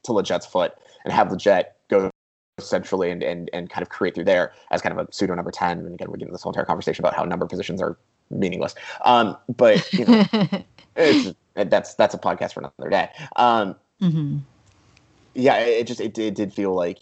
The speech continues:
Speaker 1: you know, but the thing is, like, <sighs> for, for example, like, the plan is simple. It's just get, you know, like,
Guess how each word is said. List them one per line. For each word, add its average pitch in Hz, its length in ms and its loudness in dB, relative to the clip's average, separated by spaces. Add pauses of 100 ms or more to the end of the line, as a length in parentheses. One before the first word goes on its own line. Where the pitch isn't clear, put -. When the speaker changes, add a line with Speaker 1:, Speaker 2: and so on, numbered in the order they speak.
(120)
Speaker 1:
you 113 120 -6
know, 90 200 -10 (420)
but 247 60 0
the 262 100 4
thing 277 120 4
is, 247 80 4
like, - 260 2 (640)
<sighs> - 640 -20
for, 180 180 -4
for 226 140 4
example, 214 220 4
like, - 240 0 (240)
the 165 140 -2
plan 277 280 -2
is 214 100 -2
simple. 277 220 0
It's 107 100 2
just 147 120 -10
get, 226 240 -2
you 202 100 2
know, 160 80 4
like, - 260 2